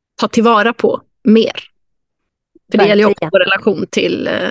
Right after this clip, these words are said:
Speaker 1: ja, men, vår omgivande värld och till att vara del av ett ekosystem. Och det, det liksom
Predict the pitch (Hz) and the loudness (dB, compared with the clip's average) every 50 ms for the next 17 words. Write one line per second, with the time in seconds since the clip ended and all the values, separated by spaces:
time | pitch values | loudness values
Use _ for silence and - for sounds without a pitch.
0 | - - - 254 - - - - 175 - - - 226 190 208 202 202 190 185 175 | -6 -4 -4 -4 -4 -4 -6 -8 -8 -8 -8 -6 -2 0 2 2 2 2 0 0
1 | 175 180 - 185 180 180 180 170 156 - 240 262 240 254 - 175 - - 208 185 | -2 -2 -2 -2 -2 -2 -2 -2 -2 -2 -4 -4 -4 -4 -4 -4 -4 -4 -4 -6
2 | 165 - _ _ - - 208 208 208 208 190 180 202 180 175 - 170 160 - 185 | -6 -8 _ _ -16 -8 -4 -2 0 0 0 0 0 0 0 -2 -2 -2 -2 -2
3 | 156 - - - 185 180 - 196 - - - 214 220 220 - - 180 190 202 - | -4 -4 -4 -6 -8 -6 -6 -8 -6 -6 -4 -4 -4 -4 -6 -8 -12 -14 -14 -12
4 | - 202 196 _ _ _ _ - - - - _ _ _ - - - - - 202 | -12 -14 -16 _ _ _ _ -20 -20 -20 -20 _ _ _ -4 -4 -4 -4 -4 -4
5 | 202 202 190 - - 202 190 190 | -2 -2 -2 -2 -4 -4 -6 -6